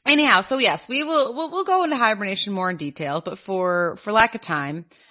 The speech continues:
um, focusing on grizzlies is they are typically solitary.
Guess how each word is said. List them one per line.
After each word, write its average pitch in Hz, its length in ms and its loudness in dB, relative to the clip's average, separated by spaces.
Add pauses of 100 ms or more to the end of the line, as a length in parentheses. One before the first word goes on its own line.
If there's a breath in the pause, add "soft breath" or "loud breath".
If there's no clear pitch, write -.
(140)
um, 147 600 0 (460)
focusing 240 580 2
on 165 220 0
grizzlies 196 720 0 (380 soft breath)
is 202 560 6
they 226 180 4 (460)
are 220 120 2
typically 320 640 -2
solitary. 156 840 0